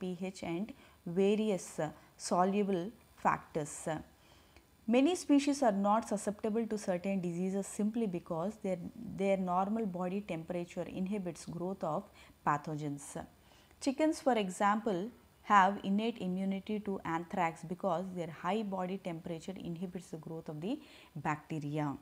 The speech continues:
Gastric acid is an innate physiologic barrier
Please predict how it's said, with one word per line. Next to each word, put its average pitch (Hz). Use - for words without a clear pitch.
Gastric 247
acid 233
is 202
an 196
innate 214
physiologic 190
barrier 165